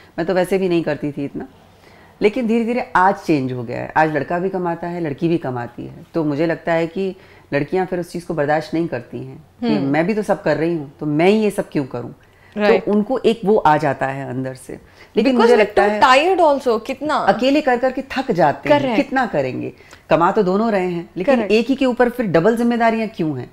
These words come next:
Speaker 2: Correct।
Speaker 1: ये चीज़ दोनों को देखनी है साथ में। लेकिन, अ, आज भी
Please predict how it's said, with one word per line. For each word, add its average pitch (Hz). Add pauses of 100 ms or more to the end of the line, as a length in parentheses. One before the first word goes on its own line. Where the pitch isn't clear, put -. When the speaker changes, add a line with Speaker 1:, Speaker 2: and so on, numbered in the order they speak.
(100)
Speaker 2:
Correct। 220
Speaker 1:
ये 226
चीज़ 247
दोनों 226
को 208
देखनी 139
है 135
साथ -
में। 180 (460)
लेकिन, 180
अ, 143
आज 156
भी 185